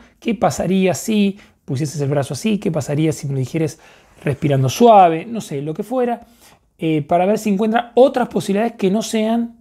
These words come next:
las mismas. En este ejemplo, el enojo. Otra de las consignas individuales es lo que se llama préstamo de frases. ¿Y de qué va esto?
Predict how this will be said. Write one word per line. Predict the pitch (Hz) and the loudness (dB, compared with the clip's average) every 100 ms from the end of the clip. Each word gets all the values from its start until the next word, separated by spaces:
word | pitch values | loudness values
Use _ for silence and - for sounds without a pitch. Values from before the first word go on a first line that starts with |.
| _ | _
las | 123 | -6
mismas. | 160 156 117 120 | -2 -2 -4 -8
En | 151 | -8
este | 151 - | -8 -6
ejemplo, | 180 185 214 - - | -4 -2 -2 -6 -8
el | - 120 | -6 -4
enojo. | 107 104 - - _ - - - - - - - - _ _ | -4 -10 -20 -20 _ -20 -20 -20 -20 -20 -20 -20 -20 _ _
Otra | 214 226 220 220 | 6 6 6 6
de | 208 | 6
las | 190 - | 4 -2
consignas | 190 196 202 180 | -6 -4 -6 -4
individuales | 208 214 220 214 | -4 -4 -4 -4
es | |
lo | 160 | -4
que | 147 | -4
se | |
llama | 165 190 185 - | -2 -2 -2 2
préstamo | 196 190 - 185 160 | 2 4 2 2 2
de | |
frases. | 135 180 147 123 - 127 330 | 0 0 0 -4 -12 -16 -8
¿Y | 175 | -2
de | 151 | 0
qué | 165 | 2
va | 170 139 | 2 2
esto? | 117 - - - | 0 -10 -18 -18